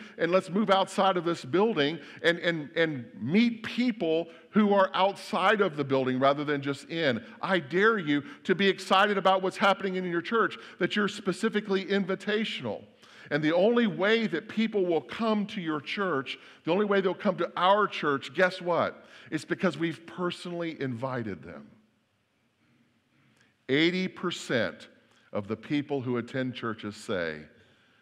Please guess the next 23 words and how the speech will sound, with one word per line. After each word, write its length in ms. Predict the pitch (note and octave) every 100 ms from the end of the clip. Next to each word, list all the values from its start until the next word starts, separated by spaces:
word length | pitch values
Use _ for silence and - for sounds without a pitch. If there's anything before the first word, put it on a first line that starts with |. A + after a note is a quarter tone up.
| _
for 100 | A2
the 80 | G#2
first 340 | - C3+ C3
time 300 | C#3+ B2 A#2+
that 120 | A#2 A2
they 140 | G2+
come 440 | - B2 G#2 F#2
because 360 | F2 F2 - F#2+
someone 460 | - A2 G#2+ G#2 G#2
personally 560 | - G#2+ - G2 F#2+
invited 500 | F2+ E2 D#2+ D2+ C2+
them. 320 | C#2+ B1 C2 _ _ _ _ _ _ _ _ _ _ _ _ _ _ _ _ _ _ _
So 160 | - G2+
you 240 | F#2+ B2+
and 80 | C#3
I 180 | C3+ B2+
need 180 | B2+ A#2
to 140 | -
understand 840 | G#2+ G2+ G2 - A2 G#2 F2 D#2+ E2
it 100 | B1
begins 460 | E2 E2 F#2 F2+ F2+
with 140 | E2
us. 480 | D2+ C#2+ - -